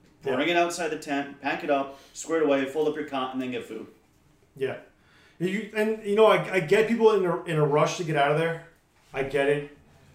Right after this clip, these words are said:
Speaker 1: But at the same time, it's like, you know, a lot of, um, overnighter, overnight,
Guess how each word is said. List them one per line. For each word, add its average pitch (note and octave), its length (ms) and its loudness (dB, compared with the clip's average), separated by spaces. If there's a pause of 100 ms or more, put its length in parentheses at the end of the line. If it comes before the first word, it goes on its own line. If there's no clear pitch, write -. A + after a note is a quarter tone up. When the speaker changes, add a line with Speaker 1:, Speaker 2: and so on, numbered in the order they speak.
(640)
Speaker 1:
But D#3+ 320 4
at D#3 100 -6
the - 40 -14
same F#3+ 220 -2
time, F3+ 240 -4
it's E3 120 -10
like, D#3+ 240 -4
you E3 60 -4
know, F3 280 -2 (320)
a E3+ 60 -8
lot G3+ 220 0
of, E3+ 160 -2
um, E3+ 240 0
overnighter, E3 760 0 (200)
overnight, E3 560 -2